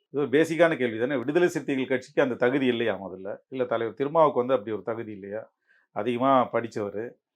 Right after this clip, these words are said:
அதிகமான திறமை உள்ளவரு, சரி, மிகச்சிறந்த ஒரு ச-, பேச்சாளரா இருக்காரு, ஒரு ஆர்கனைசரா இருக்காரு. பல்வேறு போராட்டங்கள் வந்து தொடக்க காலம் முதல் இன்று வரைக்கும் நடத்திக்கிட்டே இருக்கிறாரு.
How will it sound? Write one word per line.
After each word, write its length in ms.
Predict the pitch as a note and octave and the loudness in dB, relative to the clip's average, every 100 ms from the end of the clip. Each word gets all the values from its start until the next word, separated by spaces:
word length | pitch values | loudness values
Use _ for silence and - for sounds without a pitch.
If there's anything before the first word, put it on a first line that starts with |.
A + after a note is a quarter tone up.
| _ _ _ | _ _ _
அதிகமான 460 | A2 A#2+ B2+ C3 | -4 0 2 2
திறமை 360 | - A#2+ B2 A2 | 2 2 2 -4
உள்ளவரு, 480 | G2+ G2 G2 G#2+ A2+ _ _ _ _ | -6 -8 -8 -10 -12 _ _ _ _
சரி, 260 | - B2+ B2 | -4 0 0
மிகச்சிறந்த 920 | A#2+ B2+ C3 C3 C3+ C3+ C3 A#2 A2 | 0 -2 2 2 4 8 8 8 4
ஒரு 400 | A2 A2 G#2 G#2+ - | -2 -6 -8 -10 -10
ச-, 280 | A2+ G#2+ G2 | -10 -10 -4
பேச்சாளரா 520 | B2+ B2 B2 A#2 G#2+ | -2 2 2 2 0
இருக்காரு, 440 | G2+ - F#2 G2 A2 - | -2 -6 -10 -10 -14 -8
ஒரு 140 | A#2+ | -2
ஆர்கனைசரா 640 | A2+ A#2 B2 A#2+ A2+ A2 G#2 | 0 0 -2 -4 -4 -4 -4
இருக்காரு. 340 | - F#2 G2+ - _ _ _ _ _ - | -8 -12 -14 -18 _ _ _ _ _ -2
பல்வேறு 440 | A#2 C3+ D3 D3 | 2 6 6 8
போராட்டங்கள் 540 | C#3 C#3+ D3 D3 C3 | 8 10 8 4 2
வந்து 400 | B2+ B2 C3 C#3+ | 2 2 2 0
தொடக்க 320 | C3 A#2+ B2 A#2+ | 2 0 0 0
காலம் 260 | A#2+ A#2 | 0 0
முதல் 180 | A#2 C3+ | -4 -6
இன்று 220 | B2 A#2+ | -2 2
வரைக்கும் 280 | A#2+ A#2 C3 | 2 0 -4
நடத்திக்கிட்டே 520 | G#2+ G#2+ A2 G#2+ A#2 | -4 -4 -8 -4 -2
இருக்கிறாரு. 380 | G2+ F#2 F2+ F#2+ | -4 -8 -10 -10